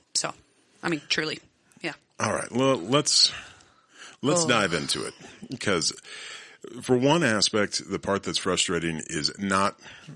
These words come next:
Speaker 2: many people within the mainstream are actually even talking about this.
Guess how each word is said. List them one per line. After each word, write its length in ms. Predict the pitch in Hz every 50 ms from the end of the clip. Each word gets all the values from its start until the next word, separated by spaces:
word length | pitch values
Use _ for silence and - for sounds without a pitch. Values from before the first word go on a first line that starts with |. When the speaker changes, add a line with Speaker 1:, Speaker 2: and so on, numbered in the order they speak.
| - _
Speaker 2:
many 440 | - 110 110 104 107 104 104 101 90
people 400 | - 104 98 87 - 92 87 87
within 260 | 87 73 - 80 78
the 60 | 78
mainstream 560 | 78 78 78 78 76 - - 87 82 82 82
are 120 | 78 76 71
actually 440 | 78 85 80 80 78 - - 82 76
even 180 | 71 67 67
talking 400 | - - 90 82 82 - - 127
about 300 | 110 107 113 113 110 -
this. 240 | - 110 117 117 -